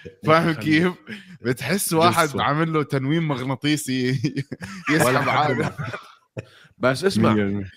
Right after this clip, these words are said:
Speaker 1: بدك، بدك تحكي شغلة، بدك تحكي شغلة بحق ديريك لويس.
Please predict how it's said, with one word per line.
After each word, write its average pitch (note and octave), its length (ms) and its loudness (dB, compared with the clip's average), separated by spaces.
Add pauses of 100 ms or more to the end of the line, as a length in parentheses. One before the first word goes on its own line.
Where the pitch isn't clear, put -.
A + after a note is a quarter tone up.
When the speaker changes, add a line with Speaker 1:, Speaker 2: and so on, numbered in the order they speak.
(140)
Speaker 1:
بدك، C3 280 -2
بدك C#3 180 0
تحكي F3 260 -4
شغلة، E3 320 2
بدك B2 220 -2
تحكي - 240 -6
شغلة D3 240 2
بحق B2+ 200 -2 (120)
ديريك B2 300 -2
لويس. G#2 340 -4